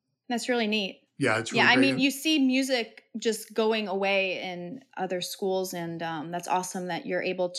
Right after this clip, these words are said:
Speaker 1: to provide such, um, a wonderful ensemble experience for them, and y-, you're not only doing that, like, you're teaching them.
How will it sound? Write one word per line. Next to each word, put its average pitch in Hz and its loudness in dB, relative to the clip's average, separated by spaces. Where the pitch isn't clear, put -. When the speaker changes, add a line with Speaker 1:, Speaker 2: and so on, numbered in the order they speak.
Speaker 1:
to 170 -2
provide 190 4
such, - -4
um, 175 -10
a 185 -8
wonderful 180 0
ensemble 190 0
experience 226 0
for - -8
them, 180 0
and 185 -4
y-, - -6
you're 214 2
not 220 6
only 202 0
doing 196 -4
that, 202 4
like, 185 -2
you're 185 -4
teaching 180 -4
them. 170 -4